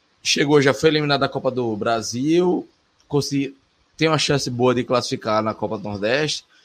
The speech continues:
tem uma chance boa de classificar na semifinal do Pernambucano, mas chegou sem comissão técnica, sem auxiliar técnico, e ele acaba ouvindo a diretoria. E aí,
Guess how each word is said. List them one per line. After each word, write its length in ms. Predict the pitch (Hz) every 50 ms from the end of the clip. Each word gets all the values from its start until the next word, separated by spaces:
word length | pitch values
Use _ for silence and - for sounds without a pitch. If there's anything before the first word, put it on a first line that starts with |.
| _ _ _ _
tem 100 | - 147
uma 60 | 143
chance 240 | 131 - 143 127 131
boa 160 | 131 135 131
de 60 | 131
classificar 340 | 131 - 127 117 - - 120
na 80 | 110 107
semifinal 420 | - - 120 110 107 123 110 104
do 80 | 101 95
Pernambucano, 560 | - 117 117 117 113 104 101 - 110 110 117
mas 560 | 123 123 123 127 139 165 - - - - - - _ _ _ _ _ _ _
chegou 340 | - - - 156 139 147 143
sem 320 | - - - 202 202 - - _ _ _ _ _ _ _
comissão 380 | _ - 160 151 135 - 139 127
técnica, 480 | - - - 104 110 113 - 123 - _
sem 200 | - - - 135
auxiliar 380 | 135 131 120 - - 113 107 95
técnico, 440 | - - 98 98 107 - - 143 - _ _ _ _ _ _ _ _
e 100 | 185 190
ele 160 | 196 202 208
acaba 400 | - 214 - - 156 165 180 190
ouvindo 640 | 202 175 127 104 110 113 117 127 139 143 139 120 -
a 120 | - 120
diretoria. 640 | 135 147 147 160 160 - 180 156 120 113 107 104 90
E 140 | 107 143 175
aí, 380 | 160 143 139 143 160 196 262